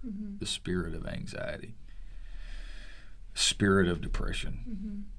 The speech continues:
Speaker 1: Mm-hmm.
Speaker 2: Um, because there was nothing physically wrong with me.
Speaker 1: Nothing showed up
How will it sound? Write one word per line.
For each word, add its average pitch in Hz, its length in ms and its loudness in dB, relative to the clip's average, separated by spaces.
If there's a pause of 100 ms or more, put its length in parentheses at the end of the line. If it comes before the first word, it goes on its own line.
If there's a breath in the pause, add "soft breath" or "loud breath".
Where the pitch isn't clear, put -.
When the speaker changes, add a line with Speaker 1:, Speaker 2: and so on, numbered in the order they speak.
Speaker 1:
Mm-hmm. 95 60 2
Speaker 2:
Um, 82 360 0 (580)
because 101 320 4
there 101 120 8
was 95 160 6
nothing 107 420 8
physically 110 840 6
wrong 90 340 6
with 76 180 -4
me. - 380 -6 (880)
Speaker 1:
Nothing 220 360 -2
showed 202 200 -6
up 202 120 -6